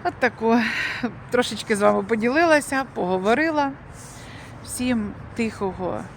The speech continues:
дня і вечора. Здоров'я нам усім і миру.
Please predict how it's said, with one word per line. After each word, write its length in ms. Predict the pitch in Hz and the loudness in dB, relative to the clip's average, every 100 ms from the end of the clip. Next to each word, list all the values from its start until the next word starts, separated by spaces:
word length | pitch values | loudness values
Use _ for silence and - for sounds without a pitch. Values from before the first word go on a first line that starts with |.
| - 190 180 | -12 -4 2
дня 320 | 254 320 320 302 - | 2 2 -2 -8 -8
і 100 | 220 | -4
вечора. 640 | 196 277 311 - 277 269 262 - - - - - - - - - - - - | 0 0 0 -2 -4 -4 -6 -10 -14 -14 -14 -14 -14 -16 -16 -16 -16 -14 -10
Здоров'я 760 | 190 202 262 277 262 202 196 | 0 4 4 4 2 0 -2
нам 260 | 220 233 226 185 - 208 | -4 -4 -6 -8 -8 -6
усім 340 | - - 180 180 - | -6 -4 -6 -6 -2
і 120 | 220 | 0
миру. 500 | 214 285 330 311 | 4 4 2 0